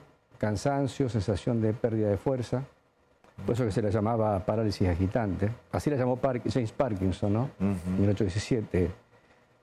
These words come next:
Speaker 1: en el libro que escribió que se llamaba Un sa-, un ensayo sobre la parálisis agitante, porque una perso-, son, son personas que tiemblan, se agitan y no tienen fuerza. En realidad no es que no tenga fuerza un parkinsoniano, tiene fuerza, por lo menos al principio,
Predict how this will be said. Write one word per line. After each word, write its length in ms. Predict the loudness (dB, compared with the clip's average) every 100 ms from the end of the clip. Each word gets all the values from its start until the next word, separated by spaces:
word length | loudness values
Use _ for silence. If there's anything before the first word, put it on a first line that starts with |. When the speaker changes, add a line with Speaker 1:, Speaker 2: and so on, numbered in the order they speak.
| _
Speaker 1:
en 120 | -2 2
el 60 |
libro 240 | 4 2 2
que 100 | 0
escribió 240 | 2 2
que 40 | 4
se 100 | 2
llamaba 180 | 2
Un 100 | 0
sa-, 160 | 0 -4 -2
un 140 | -2
ensayo 380 | 0 0 -2 0
sobre 220 | 0 2
la 80 | 2
parálisis 500 | 0 0 0 -2 -6 -10 -20 -14 -8
agitante, 720 | -4 -2 0 0 -2 -4 -8 -10 _ _ _ _ _
porque 200 | -2 2
una 140 | 2 0
perso-, 320 | -2 -2 -4
son, 220 | -4 -4
son 200 | -2 -2
personas 320 | 0 0 -2
que 120 | -2
tiemblan, 440 | -2 0 2 2 0
se 120 | -2
agitan 480 | -2 -2 -2 -2 -4 -10 _
y 160 | -2 2
no 140 | 2
tienen 240 | 2 2 0
fuerza. 260 | -2 -2
En 60 | 0
realidad 160 | 0
no 80 | 0
es 60 | 0
que 100 | 0
no 100 | -2
tenga 380 | 0 0 0 0
fuerza 320 | 0 0 0
un 60 |
parkinsoniano, 600 | -2 0 0 2 2 2 0
tiene 240 | 0 0 0
fuerza, 380 | 0 -2 -2 -2
por 100 | 2
lo 60 |
menos 180 | 2 2
al 60 | 0
principio, 500 | 0 0 0 0